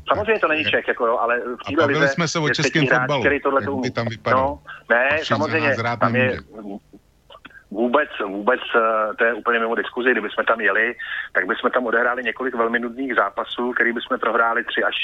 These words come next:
Speaker 1: čtyři jedna. A tady bychom to všichni řešili, jestli to Jarolím dělá nebo nedělá dobře, jo. Jarolím možná je dobrý trenér, ale, mm, vždycky musíš vařit z toho, co máš, a my v tuhle chvíli nejsme schopni dát dohromady výběr, eh,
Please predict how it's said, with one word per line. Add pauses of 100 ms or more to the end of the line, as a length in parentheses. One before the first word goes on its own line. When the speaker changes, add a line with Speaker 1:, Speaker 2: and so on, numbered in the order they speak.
(180)
Speaker 1:
čtyři
jedna. (1160)
A
tady
bychom
to
všichni
řešili,
jestli
to
Jarolím (220)
dělá
nebo
nedělá
dobře,
jo. (120)
Jarolím
možná
je
dobrý
trenér,
ale,
mm,
vždycky
musíš
vařit
z
toho,
co
máš,
a
my
v
tuhle
chvíli
nejsme
schopni
dát
dohromady
výběr,
eh,